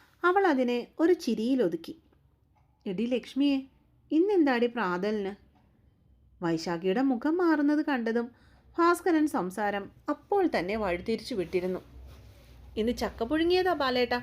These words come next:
തലേദിവസത്തെ മത്തിക്കറിയും മത്തി പൊരിച്ചത് ഇരിപ്പുണ്ട്." ലക്ഷ്മി ഒട്ടൊരു സംശയത്തോടെ ചോദിച്ചു. "നമുക്കത് മതിയടി. വൈശുവിന് ഇഷ്ടമാണോ ചക്കയും കപ്പയൊക്കെ?"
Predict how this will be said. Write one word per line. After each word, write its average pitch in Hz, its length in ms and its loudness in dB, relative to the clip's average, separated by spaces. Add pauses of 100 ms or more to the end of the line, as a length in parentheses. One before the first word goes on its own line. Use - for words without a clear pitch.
(540)
തലേദിവസത്തെ 202 640 0
മത്തിക്കറിയും 262 760 -2
മത്തി 285 240 -6
പൊരിച്ചത് 285 380 -4
ഇരിപ്പുണ്ട്." 262 460 -2 (1000)
ലക്ഷ്മി 208 340 -4
ഒട്ടൊരു 262 280 0
സംശയത്തോടെ 262 800 0
ചോദിച്ചു. 220 520 0 (1400)
"നമുക്കത് 349 500 0
മതിയടി. 185 460 -2 (680)
വൈശുവിന് 202 420 -4
ഇഷ്ടമാണോ 330 460 -2
ചക്കയും 302 380 -4
കപ്പയൊക്കെ?" 285 520 0